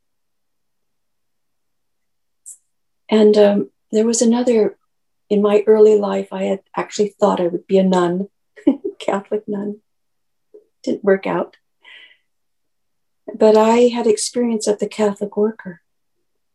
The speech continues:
Knew people and spent a summer soup kitchen in New York City. Got the good fortune of meeting Dorothy Day. And she had many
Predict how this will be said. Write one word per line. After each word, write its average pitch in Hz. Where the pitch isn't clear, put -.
Knew 208
people 208
and 185
spent 190
a 196
summer 185
soup -
kitchen -
in 185
New 180
York 175
City. 190
Got 214
the 196
good 202
fortune 214
of 185
meeting 185
Dorothy 175
Day. 190
And 202
she 214
had 202
many 208